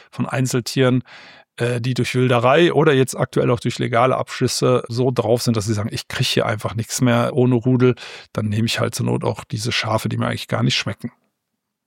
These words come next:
Lina, während du das schreibst, bist du gerade im Neugrad, Vogelsang in der Eifel, also beim Nationalpark dort,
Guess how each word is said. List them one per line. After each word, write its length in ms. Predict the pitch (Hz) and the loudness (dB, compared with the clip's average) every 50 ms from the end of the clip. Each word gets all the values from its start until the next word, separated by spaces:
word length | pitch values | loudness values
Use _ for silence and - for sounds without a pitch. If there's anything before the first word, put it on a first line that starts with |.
| _ _ _ _ | _ _ _ _
Lina, 680 | - 113 151 196 226 214 165 143 123 113 110 107 101 117 | -4 0 2 4 6 6 6 6 4 4 2 2 2 2
während 200 | 135 151 151 151 | 2 2 2 2
du 80 | 156 | 2
das 180 | 135 135 127 - | 2 2 2 0
schreibst, 500 | - - - - 135 170 - - - - | -4 -6 -2 0 0 0 0 -2 -6 -4
bist 220 | - 139 - - | -2 -4 -4 -2
du 80 | - 120 | -6 -6
gerade 640 | 107 - 127 - 107 107 120 139 147 160 160 151 | -6 -8 -10 -8 -2 0 0 2 4 4 4 2
im 680 | 139 - - 139 127 123 127 127 127 131 131 127 123 127 | 2 0 -2 -2 -2 0 0 0 0 0 0 0 -2 -4
Neugrad, 640 | 110 110 113 127 165 175 - 151 151 156 165 160 | -6 -4 -2 -2 -2 -2 0 2 2 4 4 2
Vogelsang 460 | - - - 139 156 143 120 123 117 120 | 0 -4 -4 -2 -2 0 2 2 2 2
in 60 | 117 | 2
der 120 | 104 - | 0 0
Eifel, 240 | 110 123 135 - 151 | 0 0 0 0 0
also 140 | 131 120 110 | -2 -2 -2
beim 160 | 113 110 110 | -6 -6 -8
Nationalpark 720 | 107 - - 117 110 104 110 151 151 - 156 160 143 _ | -10 -10 -10 -10 -8 -8 -8 -8 -4 -2 -2 -2 -2 _
dort, 360 | - 151 139 143 156 - - | 0 2 2 4 2 2 -2